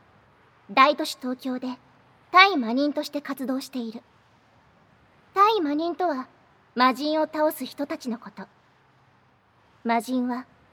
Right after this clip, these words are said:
人の負の感情が具現化したもので、夜になると暴れたり、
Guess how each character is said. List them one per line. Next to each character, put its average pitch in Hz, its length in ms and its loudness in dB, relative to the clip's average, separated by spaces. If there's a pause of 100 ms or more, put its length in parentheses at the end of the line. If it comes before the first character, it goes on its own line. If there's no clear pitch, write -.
(300)
人 - 260 -4
の 392 140 -2
負 427 140 -4
の 427 120 0
感 269 260 -4
情 269 160 -4
が 262 140 -4
具 220 80 -2
現 277 260 -4
化 302 100 -8
し - 80 -16
た 277 100 -6
も 269 120 -2
の 269 80 -2
で、 196 180 -10 (680)
夜 320 260 4
に 254 140 -2
な 233 120 -4
る 254 120 -4
と 214 80 -10 (100)
暴 233 140 -6
れ 240 100 -10
た 247 140 -10
り、 214 80 -20